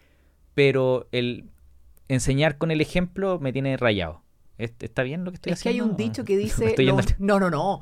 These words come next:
Speaker 2: Hay un dicho muy sabio que dice, "Los niños hacen lo que los papás hacen, no lo que los
Speaker 1: Mm.
Speaker 2: papás dicen". Y yo tengo un ejemplo tan re bueno. En una charla presencial, eran unos diez niños con sus diez papás y mamás.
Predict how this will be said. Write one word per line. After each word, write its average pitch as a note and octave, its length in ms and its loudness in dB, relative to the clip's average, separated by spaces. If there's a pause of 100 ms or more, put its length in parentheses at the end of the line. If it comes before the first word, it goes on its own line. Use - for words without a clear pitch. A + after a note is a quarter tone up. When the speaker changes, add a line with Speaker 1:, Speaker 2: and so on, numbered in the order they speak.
(320)
Speaker 2:
Hay G3 180 0
un G#3 100 0
dicho B3 280 0
muy C4 160 2
sabio - 380 4
que B3 60 -2
dice, B3+ 260 -4
"Los F#3 240 -2
niños A3+ 440 -4
hacen A#3+ 540 -2
lo F3 140 -8
que E3 120 -8
los D3+ 160 -6
papás C#3+ 480 -6
hacen, B2+ 580 -6
no B2+ 120 -6
lo D#3 100 -6
que - 100 -6
los G#2+ 120 -2
Speaker 1:
Mm. F#3+ 40 -6
Speaker 2:
papás E3 360 -4
dicen". B2+ 560 -6
Y C3 100 -6
yo C3 100 -2
tengo A#2+ 220 -6
un A#2 80 -6
ejemplo C3 440 -12
tan B2+ 180 -8
re C#3+ 140 -8
bueno. D#3 320 -2
En C#3 100 -4
una B2+ 200 -6
charla D3 300 -4
presencial, C#3 880 -2 (520)
eran F#3+ 220 -6
unos F#3 220 -4
diez G#3+ 180 0
niños B3 400 -4
con G3+ 180 -8
sus F3 200 -8
diez F#3+ 180 0
papás F#3+ 340 0
y F#3 60 -2
mamás. - 300 -10